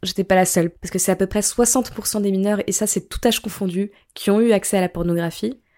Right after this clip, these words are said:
avec une première fois qui se situe autour des dix, onze ans. Et parmi les quatorze dix-sept ans, c'est un cinquième qui en regarde au moins une fois par semaine, dont quinze pour cent de façon journalière.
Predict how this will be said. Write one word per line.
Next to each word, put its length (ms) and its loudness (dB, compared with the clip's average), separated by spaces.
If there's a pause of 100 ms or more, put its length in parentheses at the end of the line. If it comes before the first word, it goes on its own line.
(120)
avec 280 -2
une 100 -2
première 320 -2
fois 140 -4
qui 160 -10
se 160 -4
situe 260 -6
autour 300 -6
des 100 -2
dix, 300 -2
onze 160 0
ans. 260 -4 (440)
Et 60 -14
parmi 280 4
les 80 4
quatorze 320 0
dix-sept 360 -2
ans, 140 -2
c'est 320 -2 (120)
un 100 0
cinquième 500 0
qui 140 -4
en 40 0
regarde 280 0
au 40 2
moins 220 0
une 120 0
fois 180 -4
par 100 -6
semaine, 400 -4 (380)
dont 240 -2
quinze 240 2
pour 180 -10
cent 320 -2 (160)
de 80 -2
façon 300 2
journalière. 520 0